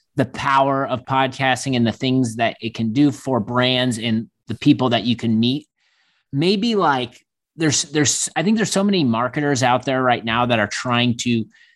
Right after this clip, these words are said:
level up their content in their companies, try new things, but there's this maybe mindset from above, and maybe it's executive team, maybe it's a old marketing leader. You know, people view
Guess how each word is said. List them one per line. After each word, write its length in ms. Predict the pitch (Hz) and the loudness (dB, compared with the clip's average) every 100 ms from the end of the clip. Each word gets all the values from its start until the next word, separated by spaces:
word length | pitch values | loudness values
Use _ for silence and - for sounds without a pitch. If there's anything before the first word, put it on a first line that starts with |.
| _ _ | _ _
level 320 | 120 143 147 | -2 0 2
up 160 | 147 135 | 2 2
their 160 | 143 123 | 0 -2
content 460 | 131 123 120 123 | 0 0 0 0
in 80 | 120 | 0
their 100 | 113 | 0
companies, 760 | 110 117 107 117 113 113 107 | 0 -2 -2 0 2 0 -2
try 340 | - - 139 139 | -6 -2 0 2
new 180 | 131 120 | 0 -2
things, 640 | 123 120 117 117 117 - - | -2 0 2 0 -2 -6 0
but 240 | 123 117 - | 0 0 -2
there's 460 | 123 123 120 104 | -2 0 2 0
this 240 | 120 117 - | 0 -2 0
maybe 300 | 127 120 123 | -2 0 0
mindset 720 | 117 117 135 123 135 120 - - _ | 0 0 0 0 2 0 -2 -14 _
from 460 | - 131 120 110 101 _ - | -4 0 0 -2 -6 _ -8
above, 600 | 123 127 135 147 143 - _ - | -2 0 2 0 -6 -18 _ -4
and 640 | 123 117 113 110 107 95 - | -2 2 2 2 0 -2 -8
maybe 420 | 104 117 107 107 | -4 -2 0 0
it's 360 | 98 - - _ | 0 -4 -10 _
executive 680 | 113 107 135 131 151 143 127 | -2 0 0 0 0 0 -2
team, 420 | - 143 139 131 | -2 0 0 0
maybe 340 | 104 101 101 | 0 0 0
it's 240 | 98 95 - | 0 -2 -4
a 160 | 90 | -4
old 240 | 80 117 113 | -4 -4 -2
marketing 480 | 120 147 147 143 135 | 0 0 0 -2 0
leader. 460 | 131 123 120 117 - - _ _ | 2 2 0 -2 -6 -20 _ _
You 160 | - 110 | -4 -2
know, 260 | 104 101 - | -2 -4 -8
people 480 | - 123 147 139 123 | -6 -2 2 0 0
view 580 | 117 127 123 117 104 | 0 0 2 -2 -6